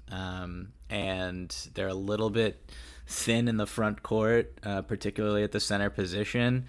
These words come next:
And, uh, like, it'll be really interesting if, you know, one of the bigger teams out of the East faces the Clippers in the finals, how that'll all work. And obviously, y-, a-, again, we're so <laughs> early in the year, it's not even Thanksgiving,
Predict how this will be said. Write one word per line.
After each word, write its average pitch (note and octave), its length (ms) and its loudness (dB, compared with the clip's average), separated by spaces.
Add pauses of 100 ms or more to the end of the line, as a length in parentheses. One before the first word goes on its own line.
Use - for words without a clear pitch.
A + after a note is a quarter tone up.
(600)
And, G2 840 -2 (300)
uh, F#2 380 -2 (580)
like, G2+ 260 -2
it'll B2 200 6
be A#2 120 6
really B2 300 8
interesting G#2 800 2 (240)
if, G#2 680 -2 (160)
you - 80 -4
know, G#2 80 2
one G#2+ 160 4
of G#2 60 6
the G2 80 6
bigger G2+ 260 2
teams G2 400 0
out F#2+ 100 6
of F#2+ 80 0
the F2+ 160 -2
East - 360 -4 (760)
faces G#2 400 4
the F#2+ 80 -2
Clippers F#2+ 380 -2
in F#2+ 80 -2
the F#2 80 -4
finals, F#2+ 520 -2
how F#2+ 180 0
that'll F#2+ 300 -2
all F#2+ 200 0
work. G2 300 -2
And F2+ 200 -4 (300)
obviously, G#2+ 800 4 (260)
y-, F#2 80 -2 (140)
a-, - 40 -6
again, G2+ 320 -2
we're A2 120 0
so A#2 440 4 (160)
<laughs> - 160 4
early C3+ 280 8
in A#2+ 100 6
the A2 80 2
year, G#2+ 200 4
it's G#2+ 140 -2
not G2+ 200 0
even G#2+ 200 -2
Thanksgiving, G2+ 800 -2